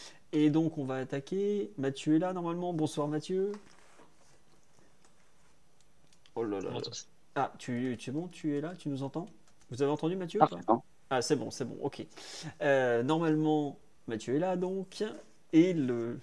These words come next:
Speaker 1: le, comment dirais-je, l'immense Cosmida Raphaël est là. Bonsoir Raphaël.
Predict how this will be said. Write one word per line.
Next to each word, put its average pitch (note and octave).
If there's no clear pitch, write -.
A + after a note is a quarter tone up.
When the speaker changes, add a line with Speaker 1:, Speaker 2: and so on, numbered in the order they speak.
Speaker 1:
le, C3
comment A#2+
dirais-je, A2+
l'immense D#3+
Cosmida D3+
Raphaël C#3
est B2+
là. C3+
Bonsoir C3+
Raphaël. E3+